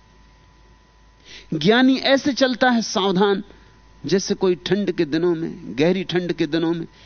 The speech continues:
बर्फीली नदी से गुजरता हो, एक एक पांव सोच सोच के रखता है। ज्ञानी ऐसे चलता है जैसे चारों तरफ दुश्मन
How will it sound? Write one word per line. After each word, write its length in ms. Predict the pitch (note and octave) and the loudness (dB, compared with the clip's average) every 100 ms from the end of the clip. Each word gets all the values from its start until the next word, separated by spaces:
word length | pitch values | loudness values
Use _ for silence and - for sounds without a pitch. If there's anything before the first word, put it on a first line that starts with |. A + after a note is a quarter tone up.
| - - | -20 -6
बर्फीली 560 | G#2+ E3+ E3 G3+ G3 F3 | 0 0 0 -2 0 0
नदी 320 | D#3+ D#3+ F#3+ | -2 -2 -4
से 160 | - | -2
गुजरता 440 | C#3+ B2+ A2+ F#2+ - | -2 -2 -4 -4 -6
हो, 220 | - - _ - - - _ - - _ _ _ - _ _ _ - | -8 -12 _ -20 -20 -20 _ -20 -20 _ _ _ -20 _ _ _ -4
एक 200 | G3 F#3+ | -4 -4
एक 60 | |
पांव 640 | D3+ - F#3 A#3 G#3 D3+ - - - - - _ _ - - - - - - - - - | -10 -4 0 2 2 0 -4 -14 -20 -20 -20 _ _ -20 -20 -20 -20 -20 -20 -20 -20 -16
सोच 300 | - - E3+ | -8 0 0
सोच 360 | - - G3 - | 0 0 0 2
के 100 | E3 | -2
रखता 360 | B2+ - - - | -2 -4 -10 -10
है। 200 | - - - - - - _ - _ _ _ _ _ _ _ _ _ _ _ _ - - - - | -10 -20 -20 -20 -20 -20 _ -20 _ _ _ _ _ _ _ _ _ _ _ _ -20 -20 -14 -8
ज्ञानी 440 | D#3 G#3+ C4 C4+ | 0 4 6 6
ऐसे 260 | C#4 C#4+ C#4 | 4 2 0
चलता 340 | A#3 C#4 - | 2 2 4
है 120 | C#4 C4+ | 4 4
जैसे 300 | B3+ A3+ A#3 | 0 -2 -4
चारों 380 | - A#3 C4+ | 0 2 2
तरफ 200 | B3 B3+ | 2 0
दुश्मन 500 | G3+ G3 A3+ A#3 A#3 | 0 -2 0 -2 -2